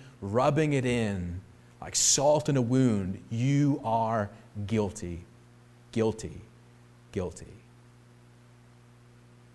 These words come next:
We experience that from Satan in this church age. And what is the response? The hope of the gospel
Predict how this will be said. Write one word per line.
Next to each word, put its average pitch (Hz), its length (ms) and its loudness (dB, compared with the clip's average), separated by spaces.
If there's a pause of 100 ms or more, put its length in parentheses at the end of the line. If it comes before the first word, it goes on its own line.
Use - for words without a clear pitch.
(1080)
We 104 140 0
experience 156 760 0
that 127 440 -4
from 127 280 -2
Satan 139 380 -2
in 120 140 0
this 123 180 -4
church - 320 -8
age. 107 500 -6 (2000)
And 101 140 -2
what 120 120 4
is 139 120 0
the 160 80 2
response? 98 680 -4 (2250)
The - 60 -6
hope 180 280 6
of 208 80 2
the 208 80 6
gospel 120 800 4